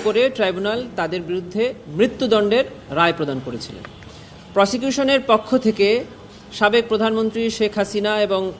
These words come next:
আসাদুজ্জামান খান কামালের বিরুদ্ধে প্রদত্ত সেই আমৃত্যু কারাদণ্ডকে মৃত্যুদণ্ডে পরিণত করার জন্য আপিল বিভাগে, অর্থাৎ সুপ্রিম কোর্টের আপিল বিভাগে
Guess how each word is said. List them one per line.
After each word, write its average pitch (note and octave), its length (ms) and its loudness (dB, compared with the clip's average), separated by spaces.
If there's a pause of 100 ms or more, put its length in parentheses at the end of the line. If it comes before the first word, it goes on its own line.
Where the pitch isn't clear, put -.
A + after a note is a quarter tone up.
(200)
আসাদুজ্জামান G3+ 680 0
খান G3 300 -4
কামালের F3 340 -2
বিরুদ্ধে D#3+ 440 -2 (600)
প্রদত্ত A#3 520 4
সেই A3+ 460 2 (140)
আমৃত্যু A3+ 640 2
কারাদণ্ডকে A3 840 4 (500)
মৃত্যুদণ্ডে A#3+ 1160 4 (400)
পরিণত B3 440 4
করার G3+ 440 4
জন্য G#3 380 6 (760)
আপিল A#3+ 320 0
বিভাগে, G#3 480 2
অর্থাৎ F#3 340 -2
সুপ্রিম A3 280 0
কোর্টের G#3+ 280 2
আপিল F#3+ 240 0
বিভাগে G3 460 2